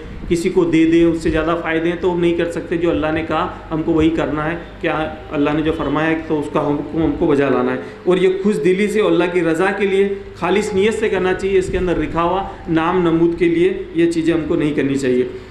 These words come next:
और ये कुर्बानी जो है हमको सिखाती है, क्या सिखाती है कि हम जो हमारी पसंदीदा चीज़ें वो, लेकिन वो बुरी चीज़ें हैं तो हमको उसको छोड़ देना चाहिए।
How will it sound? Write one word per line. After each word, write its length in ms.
और 120
ये 160
कुर्बानी 520
जो 120
है 140
हमको 320
सिखाती 480
है, 80
क्या 180
सिखाती 420
है 60
कि 200
हम 280
जो 240
हमारी 360
पसंदीदा 640
चीज़ें 300
वो, 180
लेकिन 260
वो 160
बुरी 280
चीज़ें 280
हैं 300
तो 80
हमको 200
उसको 200
छोड़ 260
देना 240
चाहिए। 340